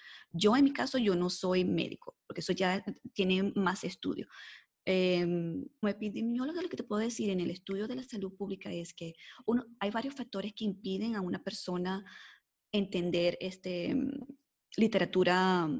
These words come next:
médica. Eh, uno de ellos es el idioma, ¿ok? Y el otro es, lo que acabo de mencionar hace poco, es que no todos tenemos el nivel educativo académico.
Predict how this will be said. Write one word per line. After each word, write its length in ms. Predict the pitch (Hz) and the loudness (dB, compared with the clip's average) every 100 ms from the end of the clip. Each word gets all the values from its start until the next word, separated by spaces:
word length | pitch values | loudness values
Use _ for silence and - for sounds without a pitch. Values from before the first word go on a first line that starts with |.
| - | -4
médica. 640 | - 196 160 - - 180 _ _ _ _ | -2 -2 -2 -4 -8 -10 _ _ _ _
Eh, 260 | 196 190 185 - | -4 -2 -2 0
uno 180 | 262 | 0
de 80 | 277 | 2
ellos 240 | 254 277 262 | 0 -2 -2
es 260 | 214 - - | -2 -6 -2
el 140 | 208 | -2
idioma, 520 | 180 160 92 - - _ _ _ _ | 0 0 0 -6 -12 _ _ _ _
¿ok? 280 | - 226 - _ _ _ _ _ _ _ - | -14 -14 -14 _ _ _ _ _ _ _ 0
Y 440 | 269 262 262 - - - | 2 4 2 -4 -8 0
el 100 | 247 | 2
otro 240 | 254 277 | 4 4
es, 240 | 269 269 - | 4 2 -4
lo 140 | - 240 | 4 4
que 80 | 220 | 6
acabo 220 | 202 202 | 6 6
de 60 | |
mencionar 360 | 220 247 226 202 | 6 4 4 4
hace 160 | 208 226 | 4 4
poco, 440 | 226 196 208 208 - - _ _ _ _ | 4 6 4 2 -2 -16 _ _ _ _
es 280 | - 214 208 | 2 2 4
que 560 | - 240 233 233 - - _ _ _ _ - | 4 6 8 6 2 -16 _ _ _ _ 6
no 240 | 220 233 233 - - | 8 8 2 -8 -2
todos 240 | 262 269 | 2 4
tenemos 320 | 269 220 202 240 | 6 6 6 4
el 240 | 254 226 | 6 10
nivel 440 | 208 190 175 180 180 | 10 10 6 6 4
educativo 960 | 220 208 196 156 - 196 170 202 - _ | 2 2 0 -2 2 4 4 0 -6 _
académico. 800 | 180 160 165 170 - - - - | -2 0 4 4 4 0 -8 -12